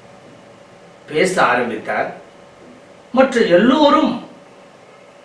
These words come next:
முல்லாவை கவனித்துக் கொண்டிருந்தார்கள். என்ன, உழைக்காமல் பணம் சம்பாதிப்பது எப்படி? முல்லாவின் காதில் சொன்ன நபர் அவருக்கு அருகாமையிலே இருந்தார். அவர் கூறினாராம்,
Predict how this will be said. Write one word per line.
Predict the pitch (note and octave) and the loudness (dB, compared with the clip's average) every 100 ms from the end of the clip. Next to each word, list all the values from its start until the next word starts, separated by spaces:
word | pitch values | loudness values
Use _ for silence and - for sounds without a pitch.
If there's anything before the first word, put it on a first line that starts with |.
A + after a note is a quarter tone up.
| - - - - - - | -20 -20 -20 -20 -20 -8
முல்லாவை | D#3+ G#3+ A3 - D3 | 0 4 4 2 -2
கவனித்துக் | C3+ D3 A3+ A3+ F#3+ | -4 -4 -4 -4 -6
கொண்டிருந்தார்கள். | C3 C3+ C3+ B2+ A#2+ A2 - | -4 -4 -2 -2 -2 -2 -2
என்ன, | C#3+ G3+ B3 A#3+ - - - - - - - - | 0 2 2 -2 -14 -20 -20 -20 -20 -20 -20 -14
உழைக்காமல் | B2+ D3 G#3+ A3 A#3 C4+ E4+ - | -2 2 2 4 2 2 0 0
பணம் | A3+ A#3+ - | 0 0 0
சம்பாதிப்பது | G#3+ G3 F#3 E3 D#3+ - - | 0 2 2 0 -4 -6 -6
எப்படி? | - - E3 - - - - - - - - - - - - - - - F#3 | -6 -8 -10 -12 -16 -20 -20 -20 -20 -20 -20 -20 -20 -20 -20 -20 -20 -10 -2
முல்லாவின் | A#3+ C#4+ C#4 B3+ G#3 F#3 | 2 4 4 2 0 -4
காதில் | F3+ G#3 B3+ A#3+ - G3+ | -2 0 0 0 -2 -2
சொன்ன | F#3+ D#3+ | 0 0
நபர் | D#3+ D#3+ E4 - - - - | 0 0 0 -2 -4 -10 -8
அவருக்கு | - D3+ D3 - D3 C#3 - | -4 0 0 -2 -2 -2 0
அருகாமையிலே | C3 E3+ - A2+ - F3+ | 0 2 0 0 -4 -6
இருந்தார். | - G2 F#2+ - - - - - - - - - - - - - - - - | -6 -8 -10 -12 -16 -20 -20 -20 -20 -20 -20 -20 -20 -20 -20 -20 -20 -20 -6
அவர் | C3 C3 B2 G3 | 0 0 2 2
கூறினாராம், | G3+ F3+ D3 C3 E3 G3 | 4 4 2 2 0 -2